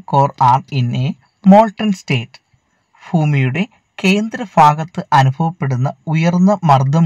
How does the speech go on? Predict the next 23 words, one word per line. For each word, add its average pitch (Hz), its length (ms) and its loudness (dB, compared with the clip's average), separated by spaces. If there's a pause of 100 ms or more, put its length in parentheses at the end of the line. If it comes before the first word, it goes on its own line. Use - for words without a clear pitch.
മൂലം 127 300 -4 (640)
അകക്കാമ്പ് 180 600 -2 (340)
ഖരാവസ്ഥയിൽ 190 840 -2 (100)
സ്ഥിതി 214 400 -6
ചെയ്യുന്നു. 120 400 -4 (760)
Due 135 360 -2
to 185 140 -4
the 170 160 0
high 190 280 0
pressure 165 340 -2 (100)
prevailing 160 480 0 (140)
at 131 140 -2
the 170 140 -6
center, 196 340 -2 (600)
the 190 120 0 (160)
inner 285 240 -4 (100)
core 170 220 2 (180)
is 151 100 -4 (140)
in 131 80 0 (100)
a 220 40 -4 (360)
solid 247 360 0
state. 135 420 -6 (1400)
Nickel 208 460 4